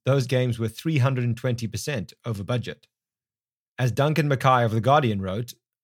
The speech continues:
"Recent Olympics have followed a regular pattern. The granting of games is greeted with great fanfare, with the host city promising the event will be the best ever. Further down the line, though, organizers face problems, typically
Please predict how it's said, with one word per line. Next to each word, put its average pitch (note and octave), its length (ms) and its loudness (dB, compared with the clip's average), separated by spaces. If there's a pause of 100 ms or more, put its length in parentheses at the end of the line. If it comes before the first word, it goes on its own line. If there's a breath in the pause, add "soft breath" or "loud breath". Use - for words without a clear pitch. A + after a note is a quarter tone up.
(160)
"Recent D#3+ 280 2
Olympics C#3+ 380 0
have B2 140 -2
followed C3 240 2
a A2 60 0
regular A#2 340 0
pattern. G#2+ 400 -4 (420)
The - 80 -16
granting C#3 380 0
of B2+ 120 -4
games A#2 320 0
is A2 100 -4
greeted A#2+ 320 0
with G#2+ 140 -4
great C3 220 -2
fanfare, A#2 520 -4
with A2+ 120 -8
the G2 80 -8
host B2+ 240 -4
city B2+ 180 -4
promising A#2+ 480 -4
the G#2+ 100 -2
event A#2 260 -6
will A2 100 -8
be A2 100 -4
the G#2 100 -6
best A#2+ 300 -8
ever. E2 240 -12 (640)
Further D3+ 240 2
down B2+ 180 4
the A#2+ 80 2
line, C#3 360 0
though, F#2+ 360 -4
organizers A#2+ 600 -2
face G#2+ 200 -6
problems, G#2 480 -2
typically A2 640 -4